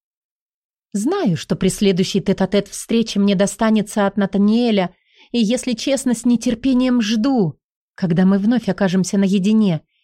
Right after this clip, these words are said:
и я непременно получу порцию своего наказания. Любой контакт с Нейтаном для меня — праздник, эмоциональный фейерверк. Ревность,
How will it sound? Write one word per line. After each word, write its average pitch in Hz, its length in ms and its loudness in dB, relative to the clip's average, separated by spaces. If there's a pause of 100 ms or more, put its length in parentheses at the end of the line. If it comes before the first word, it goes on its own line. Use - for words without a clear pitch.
и 196 80 0
я 160 220 2
непременно 202 560 2
получу 226 440 -2
порцию 220 460 -2
своего 208 320 0
наказания. 220 800 0 (720)
Любой 233 340 -2
контакт 190 640 -2
с - 120 -16
Нейтаном 233 560 0
для 165 140 0
меня — 175 400 0 (580)
праздник, 160 800 -2 (420)
эмоциональный 233 760 0
фейерверк. 165 720 -2 (680)
Ревность, 180 720 -2